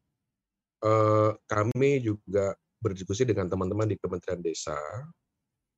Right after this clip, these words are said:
bahwa sangat dimungkinkan dan ini akan menjadi satu peluang yang baik bagi badan usaha milik desa atau badan usaha milik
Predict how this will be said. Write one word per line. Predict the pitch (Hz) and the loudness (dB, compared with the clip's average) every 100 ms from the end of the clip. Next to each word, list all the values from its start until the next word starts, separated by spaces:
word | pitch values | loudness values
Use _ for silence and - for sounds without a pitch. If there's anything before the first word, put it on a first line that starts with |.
| _ _ _ _ _ _ _ | _ _ _ _ _ _ _
bahwa | 95 90 104 120 143 143 - _ _ _ _ _ _ | -2 0 4 4 4 0 -8 _ _ _ _ _ _
sangat | - 123 147 156 | -6 -2 -2 0
dimungkinkan | 117 110 107 107 104 92 98 95 139 135 | 2 2 0 0 -2 -2 -2 -2 -4 0
dan | 104 | 0
ini | 98 117 135 | 2 -2 -2
akan | 127 110 | 0 0
menjadi | 98 127 127 | 0 0 -2
satu | - 123 | -4 -6
peluang | 123 127 123 127 120 | -2 -2 2 2 2
yang | 107 | 0
baik | 90 76 78 92 - _ _ _ _ _ - | 0 -2 -2 -2 -6 _ _ _ _ _ -4
bagi | 98 98 | -4 -2
badan | 92 127 131 | 2 2 2
usaha | 101 107 | -2 -4
milik | 98 90 | -4 -6
desa | - 85 - 98 | -4 -6 -4 -6
atau | 90 87 | -4 -6
badan | 90 85 85 | -4 -4 -6
usaha | - 87 | -8 -8
milik | 85 | -8